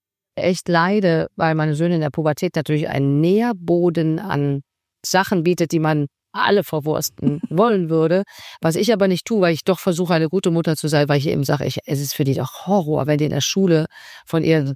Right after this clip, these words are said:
Speaker 1: Kumpels, äh, „Hör mal, deine Mutter hat gestern <laughs> bei YouTube“ und sowas. Also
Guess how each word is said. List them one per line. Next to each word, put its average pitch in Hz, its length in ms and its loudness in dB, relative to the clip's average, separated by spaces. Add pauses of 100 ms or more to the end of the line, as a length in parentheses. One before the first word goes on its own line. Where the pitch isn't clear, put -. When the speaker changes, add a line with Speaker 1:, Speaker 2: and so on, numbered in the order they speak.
(160)
Speaker 1:
Kumpels, 185 400 0
äh, - 160 -2
„Hör 196 80 4
mal, 175 100 2
deine 156 200 2
Mutter 175 180 0
hat 170 120 -2
gestern 170 440 0
<laughs> - 160 -4
bei 175 180 2
YouTube“ 202 640 0
und 180 100 0
sowas. 175 200 2 (520)
Also 214 380 4